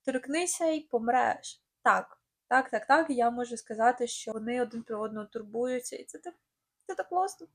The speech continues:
<laughs> Тут також нам обіцяють, що це буде від друзів до коханців троп, але я б не погодилася з цим, тому що нам з самого початку зрозуміло, що вони друзями не будуть.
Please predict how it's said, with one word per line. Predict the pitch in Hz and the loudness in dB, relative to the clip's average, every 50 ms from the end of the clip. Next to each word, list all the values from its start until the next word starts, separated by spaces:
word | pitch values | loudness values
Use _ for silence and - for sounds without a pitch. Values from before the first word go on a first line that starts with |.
| _ _ _ _ | _ _ _ _
<laughs> | 320 311 - - - | 0 0 0 -10 -8
Тут | - 294 294 | -8 -8 -4
також | - 302 311 285 294 285 285 - - | -4 -2 2 2 2 2 2 -2 -2
нам | 247 226 233 233 254 269 277 | 0 0 0 0 0 0 0
обіцяють, | 269 240 220 233 - - 339 440 453 403 330 277 - | -2 -2 -4 -6 0 4 6 8 8 8 8 8 2
що | - - 240 | 0 -2 -2
це | - - 277 | 2 2 2
буде | 285 285 285 277 - 254 254 254 254 247 226 233 | 2 2 0 2 2 2 6 6 6 6 4 2
від | 233 254 262 247 220 208 | -2 -4 -4 -4 -8 -10
друзів | 233 247 277 359 415 403 339 320 320 311 | -8 -2 4 4 4 4 4 0 -4 -2
до | 277 302 | -2 -4
коханців | 285 - - 269 - - - 262 254 254 277 269 247 - - 220 214 - | -4 -4 -12 -14 -14 0 4 4 6 6 4 2 0 -2 -2 -2 -6 -8
троп, | _ - - 269 370 427 415 - _ _ _ _ _ _ _ _ _ _ _ _ _ _ _ _ _ - _ _ _ _ _ | _ 0 2 2 4 2 0 -4 _ _ _ _ _ _ _ _ _ _ _ _ _ _ _ _ _ -20 _ _ _ _ _
але | - 247 247 254 285 392 453 440 294 226 233 - | -2 0 2 4 4 4 4 4 4 4 2 -2
я | 240 214 240 262 330 392 | -2 0 0 2 2 0
б | 349 285 _ _ _ _ | -2 -6 _ _ _ _
не | 220 214 226 220 208 214 240 277 320 | -10 -8 -8 -8 -4 -4 -2 -2 -2
погодилася | 311 - 254 247 - 240 240 196 190 - - - - - 233 | -2 -4 -6 4 6 6 6 6 4 -2 -4 -4 -4 -6 -8
з | - - | -8 -6
цим, | - - 349 440 427 403 _ | -4 -4 -4 -4 -6 -10 _
тому | 285 233 240 269 | -6 -4 -4 -4
що | 269 - - 220 | -6 -6 -8 -6
нам | 220 240 254 277 262 | -4 -4 -4 -4 -6
з | - | -4
самого | - 269 254 254 240 220 208 214 | -2 -2 -2 -2 -4 -6 -8 -10
початку | 202 _ 214 - - 359 440 453 - - 233 | -12 _ -14 -4 -2 -2 -2 -2 -2 -4 -2
зрозуміло, | 220 233 233 240 226 247 254 285 339 349 320 277 | -2 0 -2 -2 -2 -2 -4 -4 -2 0 0 0
що | - - 262 | -2 -2 -8
вони | 220 233 240 285 359 311 | -6 -6 -2 -2 -2 -2
друзями | 262 262 285 269 262 247 233 226 | 0 0 0 0 0 -2 -2 -2
не | 214 226 | -4 -4
будуть. | 208 190 190 175 160 165 - | -4 -4 -4 -4 -4 -6 -14